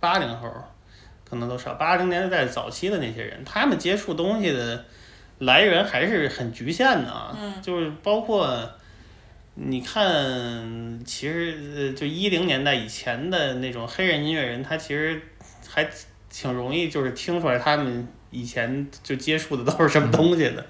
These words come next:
Speaker 2: 嗯。
Speaker 1: 他们听的东西，他们见过的东西，其实都是有一个比较明显的一个范围。但是新的这波人，他一方面是他接触的东西他也广了，所以就导致他对自己的定位他也没有那么就是，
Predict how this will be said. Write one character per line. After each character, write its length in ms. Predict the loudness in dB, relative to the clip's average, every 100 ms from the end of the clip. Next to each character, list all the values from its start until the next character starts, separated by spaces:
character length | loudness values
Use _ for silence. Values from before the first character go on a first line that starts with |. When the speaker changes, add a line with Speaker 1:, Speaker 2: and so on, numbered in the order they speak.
| -10
Speaker 2:
嗯。 240 | -8 -6
Speaker 1:
他 60 | -4
们 60 | -4
听 260 | 4 6
的 80 | 6
东 260 | 6 6 4
西， 140 | 2
他 80 | 2
们 100 | 0
见 240 | 2 4
过 100 | 4
的 20 | 0
东 180 | -2
西， 20 | -4
其 140 | -4
实 60 | -2
都 200 | 0 0
是 400 | 0 0 -2 -6 -16 -20 -20 -20 -20 -20 -14 -10
有 180 | -6 -6
一 160 | -4 2
个 480 | 4 6 4 2 -2 -8
比 160 | -8 -2
较 120 | 0
明 200 | 0 0
显 220 | 0 -2
的 100 | -6
一 100 | -8
个 80 | -8
范 300 | -2 -2 -4
围。 80 | -10 -16 -20 -20 -20
但 220 | 0 4 4
是 140 | 4
新 360 | 0 -4 -2 2
的 120 | 2
这 160 | 2
波 260 | 2 0 2
人， 220 | 2 0
他 120 | -2
一 160 | -2 -2
方 140 | 0
面 240 | 0 0 -2
是 60 |
他 180 | -4 -4
接 220 | -4 -4
触 160 | -4 -4
的 80 | -4
东 200 | -2 -2
西 80 | 0
他 80 |
也 120 | 0 0
广 360 | -2 -4 -8 -14
了， 200 | -14 -16 -20 -20 -20 -20 -20 -20 -20 -20 -20 -20 -20 -20 -20 -20 -12
所 140 | -6
以 40 | -2
就 80 | 2
导 240 | 2 2
致 120 | -2
他 200 | 0 2
对 260 | 2 2 0
自 180 | 0 -4
己 120 | -4
的 100 | -6
定 240 | 0 2
位 140 | 2 2
他 80 |
也 100 | 0
没 140 | 0 -2
有 140 | -2
那 120 | -2
么 280 | -2 -4 -4
就 200 | -6 -8
是， 360 | -6 -8 -10 -12